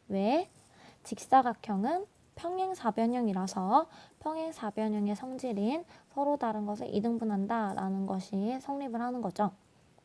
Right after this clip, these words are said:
두 번째, 마름모의 두 대각선은 서로 다른 것을, 어,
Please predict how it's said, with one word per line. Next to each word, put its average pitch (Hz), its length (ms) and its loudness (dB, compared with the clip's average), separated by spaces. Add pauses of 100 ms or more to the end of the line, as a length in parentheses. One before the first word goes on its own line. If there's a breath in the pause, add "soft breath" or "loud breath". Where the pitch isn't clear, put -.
(840 loud breath)
두 233 100 -2
번째, 233 520 2
마름모의 247 680 2
두 262 180 0
대각선은 214 640 2
서로 294 300 0
다른 220 320 0
것을, 302 300 4 (760 loud breath)
어, 208 160 -4